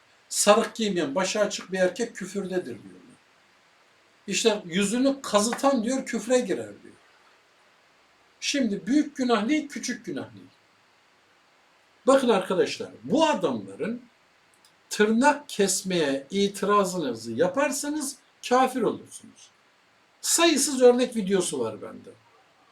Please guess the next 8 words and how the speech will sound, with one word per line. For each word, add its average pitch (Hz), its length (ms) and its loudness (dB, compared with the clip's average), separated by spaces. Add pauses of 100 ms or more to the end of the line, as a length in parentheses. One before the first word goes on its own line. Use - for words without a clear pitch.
(720)
İşte 226 280 0
sen 262 220 4
şunu 254 280 0
yaptın, 277 360 4
Allah 240 320 6
muhafaza 226 520 2
küfre 214 280 -2
girdin. 131 340 -8